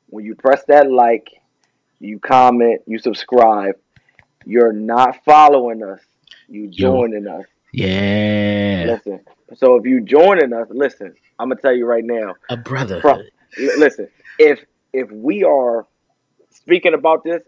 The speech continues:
Speaker 1: it's not 'cause we above this. It's not that we all the way past
Speaker 2: No.
Speaker 1: this. We speaking about this because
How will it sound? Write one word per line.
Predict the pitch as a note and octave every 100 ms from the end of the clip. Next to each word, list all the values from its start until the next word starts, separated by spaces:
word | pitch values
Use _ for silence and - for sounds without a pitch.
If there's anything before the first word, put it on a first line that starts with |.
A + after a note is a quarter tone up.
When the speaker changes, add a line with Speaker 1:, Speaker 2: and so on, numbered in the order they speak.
| -
Speaker 1:
it's | -
not | D#3+ B2+
'cause | B2
we | G#2+ A2+
above | G2 A2 B2+ A2
this. | C#3+ - _ _ _ _
It's | D3
not | D#3 F3+ D#3+
that | D#3
we | D#3+ E3+ - -
all | - E3
the | E3+
way | E3 F#3
past | - D3 A#2+ A2
Speaker 2:
No. | A#2
Speaker 1:
this. | G2+ _ _ _ _ _
We | - F#3
speaking | _ _ - D4 -
about | C#3 A2+ A#2 A#2
this | A#2+ A#2+ - _ _ _
because | C3 D3+ B2+